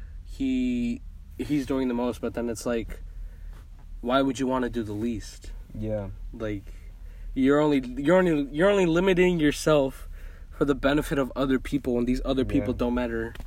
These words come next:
Speaker 1: at all.
Speaker 2: You're setting yourself back, and, like, people think about you no matter what. Like, they're gonna think about you either way.
Speaker 1: Yeah.
Speaker 2: And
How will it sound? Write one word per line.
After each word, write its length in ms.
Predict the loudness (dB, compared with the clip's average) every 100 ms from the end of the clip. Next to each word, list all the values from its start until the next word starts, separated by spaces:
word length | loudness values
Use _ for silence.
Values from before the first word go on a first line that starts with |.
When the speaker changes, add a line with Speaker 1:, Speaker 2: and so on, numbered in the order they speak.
| -10
Speaker 1:
at 140 | -8 -4
all. 280 | -2 -4 -4 -8 -8 -10 -8
Speaker 2:
You're 140 | -6
setting 260 | 0 0 0
yourself 440 | -2 0 2 2 2
back, 380 | 0 -2 -8 -10 -6
and, 180 | -2 0
like, 200 | 0 -2 -6 -8 -8 -10 -10 -10 -10 -12 -12 -12 -10 -10 -10 -10 -10 -10 -8
people 240 | -4 -4 -4
think 200 | -6 -2
about 300 | 0 0 -2
you 200 | 0 0
no 100 | 0
matter 240 | -2 0 0
what. 240 | 0 0
Like, 160 | -2 -4
they're 100 | -6
gonna 140 | -6
think 160 | -4 -4
about 240 | -2 -4
you 80 | -6
either 200 | -6 -4
way. 320 | 0 0 -2 -10 -16 -18 -16 -14 -10 -10 -8 -6
Speaker 1:
Yeah. 100 | -2
Speaker 2:
And 420 | 0 0 0 -2